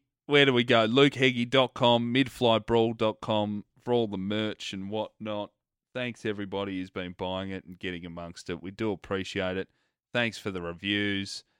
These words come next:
Thanks for telling your mates. We say the same things every week, but, mate, we do appreciate it. We get, um, people send us, um, a lot of articles all the time. Like, I know at the start of next week, we've got a,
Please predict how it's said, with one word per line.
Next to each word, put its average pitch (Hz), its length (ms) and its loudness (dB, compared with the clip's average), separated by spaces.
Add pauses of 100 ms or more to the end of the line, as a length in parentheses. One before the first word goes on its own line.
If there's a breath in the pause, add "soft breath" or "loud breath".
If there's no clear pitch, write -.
(240)
Thanks 147 300 0
for 98 140 -6
telling 98 400 -6
your 90 100 -8
mates. 95 460 -8
We 107 260 -8
say 196 240 -2
the 113 120 -4
same 113 280 -2
things 107 240 -4
every 110 180 -2
week, 113 280 0
but, 117 140 -2 (520)
mate, 131 160 2
we 123 80 -2
do 165 160 2
appreciate 123 540 2
it. 110 100 -4
We 123 120 -2
get, 139 240 0
um, 113 460 0 (360)
people 185 240 6
send 120 260 2
us, - 180 -2
um, 104 400 0 (100)
a 123 60 -2
lot 120 160 2
of 107 100 -2
articles 107 680 -2 (280)
all 113 180 -2
the 104 60 -2
time. 104 340 0
Like, 110 180 -2
I 139 40 -2
know 135 180 2
at 110 80 -6
the 120 80 -8
start 113 300 0
of 104 80 -2
next 120 280 -4
week, 98 300 -2
we've 123 180 -4
got 120 140 0
a, 104 160 -2